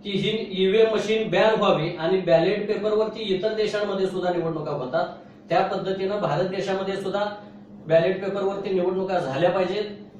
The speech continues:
आणि जर इथलं निवडणूक आयोग असेल किंवा सरकार असेल ते सुप्रीम कोर्टाच्या आदेशाची पायमल्ली करत असेल तर यांच्यावरती court of contempt-चा गुन्हा का दाखल होऊ नये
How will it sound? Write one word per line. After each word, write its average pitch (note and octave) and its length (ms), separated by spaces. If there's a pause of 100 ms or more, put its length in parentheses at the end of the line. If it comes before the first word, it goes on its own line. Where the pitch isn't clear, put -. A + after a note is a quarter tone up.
आणि F#3 300
जर A3+ 300 (160)
इथलं G3 340
निवडणूक G3 360
आयोग F3 340
असेल F3+ 440
किंवा F3 200
सरकार E3+ 400
असेल F#3+ 380
ते G3 60
सुप्रीम F3+ 400
कोर्टाच्या F#3+ 500
आदेशाची F#3+ 640
पायमल्ली A3 540
करत G3 260
असेल - 560 (300)
तर G#3 160
यांच्यावरती G#3+ 1000 (360)
court G#3+ 180
of A#3 280
contempt-चा A3 480
गुन्हा A3 200
का A#3 180
दाखल G3 340
होऊ D3 260
नये - 320